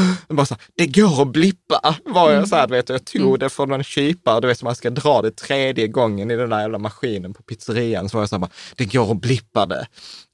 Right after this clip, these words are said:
Speaker 1: Eh, liksom, så att, ja, ja, det var ett se-, helt, eh, sid-
Speaker 2: Det var ett sidospår, ja.
Speaker 1: sidospår.
Speaker 2: Men okej, ska vi gå vidare då?
Speaker 1: Ja,
Speaker 2: Mm.
Speaker 1: precis. Så att detta var ju då betalkort. Så bästa kreditkortet. Och detta var ett kort, eh, som var lite, eh, som en bubblare,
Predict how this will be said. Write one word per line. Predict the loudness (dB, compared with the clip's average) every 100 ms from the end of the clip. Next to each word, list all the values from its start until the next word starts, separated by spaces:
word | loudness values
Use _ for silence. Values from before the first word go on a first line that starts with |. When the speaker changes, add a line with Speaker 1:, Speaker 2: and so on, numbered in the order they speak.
| -4
Speaker 1:
Eh, | -2 -4 -6
liksom, | -12 -14 -10
så | -10
att, | -8
ja, | 0 2 2 _ _ _
ja, | 0 2 2 _ 0
det | 4
var | 4 4
ett | 0
se-, | -6 -2
helt, | -2 -2 -4 -6
eh, |
sid- | -4 -4 -6 -2 0
Speaker 2:
Det |
var | 2
ett | 0
sidospår, | -2 -2 -2 -4 -6 -2 0
ja. | 0
Speaker 1:
sidospår. | 2 2 2 0 -8
Speaker 2:
Men | -10 -6
okej, | -6 -2 -2 -4
ska | -6 -2
vi |
gå | 0
vidare | 2 2 2 0
då? | 0 -2 -4
Speaker 1:
Ja, | 2 2 2 _
Speaker 2:
Mm. | -2 -2 -2 -8
Speaker 1:
precis. | -6 -6 -6
Så | -2
att | -2 0
detta | -2 0 2
var | 2
ju | 2
då | 0 -2
betalkort. | -4 -4 -4 -4 -6 -6 _ _ -20 -20 -20 _
Så | 2 2 2 -2
bästa | 0 0 0
kreditkortet. | -4 0 0 -2 -8 0 0 0 -20 _ 0
Och | 0 0 -6 -6
detta | -2 -2 0
var | 0
ett | 0
kort, | 0 0 0 -6
eh, | -2 0 -2
som | -4 -4
var | -2
lite, | -2 -4 -4 -4
eh, | -4
som | -2
en | -4
bubblare, | 0 -2 0 -2 0 -4